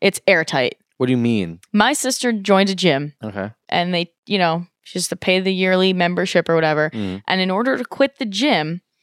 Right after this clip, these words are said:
Speaker 1: she needed a doctor's note saying that she was physically unable to work out. I don't know what
Speaker 2: What?
Speaker 1: sort of extreme
Speaker 2: That
Speaker 1: cult
Speaker 2: is
Speaker 1: gym she was
Speaker 2: bullshit.
Speaker 1: going to,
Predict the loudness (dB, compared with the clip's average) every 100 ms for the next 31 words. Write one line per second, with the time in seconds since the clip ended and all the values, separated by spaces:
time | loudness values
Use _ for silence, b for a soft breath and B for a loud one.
0 | _ _ -4 0 0 0 0 -2 2 0
1 | 0 -2 -2 0 2 0 0 -2 0 0
2 | -2 -2 0 0 0 2 2 2 0 2
3 | 4 6 6 4 4 2 2 0 0 0
4 | -2 -2 -8 _ _ _ _ _ _ _
5 | _ _ _ _ _ _ _ _ -6 -2
6 | 0 2 4 4 4 2 2 0 0 -4
7 | -2 2 4 6 6 6 4 0 0 4
8 | 6 6 4 4 4 4 2 2